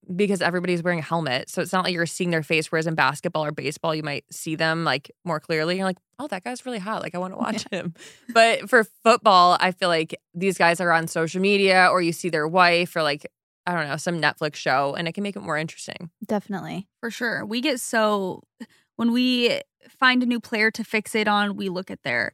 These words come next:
Speaker 3: zodiac sign,
Speaker 2: <laughs>
Speaker 3: their
Speaker 2: Yep.
Speaker 3: children,
Speaker 1: Are we compatible?
Speaker 3: their
Speaker 1: I'm married,
Speaker 3: wife.
Speaker 1: but, like, are we
Speaker 3: <laughs>
Speaker 1: compatible?
Speaker 3: Yeah. Would this work, hypothetically?
Speaker 1: Right.
Speaker 3: I've had two dreams lately that I've been dating Devin Booker. I'm actually terrified.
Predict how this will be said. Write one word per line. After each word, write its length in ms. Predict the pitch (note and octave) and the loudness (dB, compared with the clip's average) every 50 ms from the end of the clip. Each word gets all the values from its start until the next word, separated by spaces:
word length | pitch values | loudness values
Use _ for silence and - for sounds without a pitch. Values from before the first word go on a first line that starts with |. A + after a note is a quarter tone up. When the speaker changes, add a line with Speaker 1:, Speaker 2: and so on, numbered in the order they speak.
| _ _ _ _ _ _ _ _ _ G3 | _ _ _ _ _ _ _ _ _ -8
Speaker 3:
zodiac 600 | F3+ F#3+ G#3 G3+ G3+ G#3 G#3 G3+ G3 G3 G3+ - | -2 2 2 2 2 2 2 4 2 2 2 -2
sign, 640 | - - A#3+ A3 G#3 G3+ G3 G3+ F#3+ G3 F#3 F#3 | -2 2 4 6 6 6 4 4 4 2 2 2
Speaker 2:
<laughs> 80 | F#3+ G3+ | 0 -2
Speaker 3:
their 160 | G3+ F3+ F#3 | -2 -2 0
Speaker 2:
Yep. 200 | F#3 F#3 F#3 F#3+ | 0 0 -2 0
Speaker 3:
children, 360 | G#3+ A#3+ A#3 A3+ A3+ A3 A3 A3+ | 2 2 4 4 2 2 2 2
Speaker 1:
Are 40 | |
we 160 | G#3+ A3 G#3+ G#3 | 4 4 4 4
compatible? 460 | G3+ - G#3 F#3+ E3 F3 G3+ G3+ A3+ | 4 4 6 6 6 6 6 6 6
Speaker 3:
their 80 | G3 G3+ | 6 4
Speaker 1:
I'm 60 | G3+ | 6
married, 320 | G3 F#3+ G3 F#3 E3 D#3+ | 6 6 8 8 6 6
Speaker 3:
wife. 60 | F3 F3+ | 4 4
Speaker 1:
but, 80 | G3 F#3+ | 6 4
like, 140 | F#3+ G3 | 4 6
are 60 | G3 F#3+ | 6 6
we 140 | - B3+ | 6 6
Speaker 3:
<laughs> 80 | A#3+ B3 | 4 2
Speaker 1:
compatible? 520 | G#3 C#4+ F#4 - A3+ G3+ - D#4 - B3+ D#4+ | 4 4 4 6 6 6 8 8 8 8 8
Speaker 3:
Yeah. 120 | F4+ A#4 A#4+ | 8 6 6
Would 160 | A#4 D4+ G#4 G#4+ - | 4 2 2 4 4
this 220 | C#5 G4+ - - A#3+ | 4 4 4 2 -2
work, 340 | G3 - F#4+ F#3 G#3+ - - | 0 2 2 2 0 -4 -4
hypothetically? 600 | - B3 A3+ B3 A#3+ A3+ G3 G3 G#3 B3 A#3+ B3+ | -4 -2 -2 0 0 0 -2 -2 -2 -2 2 4
Speaker 1:
Right. 340 | A#3+ A#3 A3 A#3 B3 - - - | 4 6 4 4 0 -2 0 2
Speaker 3:
I've 160 | - B3 B3+ | 2 4 6
had 220 | D#4 F4 - - | 6 4 4 2
two 260 | - - - C4 B3 A#3 | 0 -6 -2 -2 -2 0
dreams 260 | A3+ G#3+ G#3+ G#3+ G#3 | 0 -2 -2 -4 -6
lately 220 | G#3 F3+ F#3+ G3 F#3+ | -8 -8 -8 -8 -6
that 120 | G3 F#3+ | -6 -6
I've 140 | F#3+ G3 - | -6 -8 -8
been 120 | G3 G3 F#3 | -8 -8 -8
dating 220 | F#3 A#2 A#2+ - | -8 -8 -8 -8
Devin 200 | - - - - | -8 -8 -10 -10
Booker. 240 | - - - - - | -12 -10 -8 -8 -8
I'm 120 | D2+ C#2 | -6 -6
actually 360 | C2 C2+ - - - A#3+ A#3+ | -6 -8 -8 -8 -8 -8 -8
terrified. 720 | G#3+ - - _ A3 G3 G3+ - - - - - - - | -10 -10 -10 _ -6 -4 -4 -6 -6 -6 -4 -2 0 -2